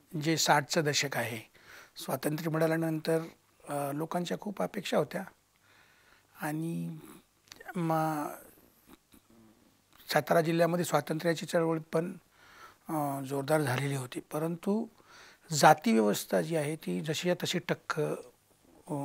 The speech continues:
होती. आणि मी माझ्या लहानपणी अनेक, अ, म्हणजे अनेक प्रसंगांना तसं सामोरा गेलेलो आहे. अ, म्हणजे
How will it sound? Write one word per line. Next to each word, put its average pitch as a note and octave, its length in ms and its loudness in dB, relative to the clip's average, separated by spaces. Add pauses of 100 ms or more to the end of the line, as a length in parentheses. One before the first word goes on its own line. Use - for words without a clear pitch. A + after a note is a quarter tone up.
होती. A#2 380 -8 (680)
आणि F3+ 360 -4
मी F3 160 0
माझ्या F3+ 260 2
लहानपणी F#3 720 0 (180)
अनेक, F#3 520 -4
अ, D#3 360 2 (1800)
म्हणजे D3+ 340 -4 (720)
अनेक G#3+ 260 6
प्रसंगांना F#3+ 560 6
तसं D#3 540 2 (140)
सामोरा C#3 300 -6
गेलेलो B2 300 -6
आहे. A2 240 -8 (1080)
अ, B2+ 200 -4
म्हणजे C3 360 -2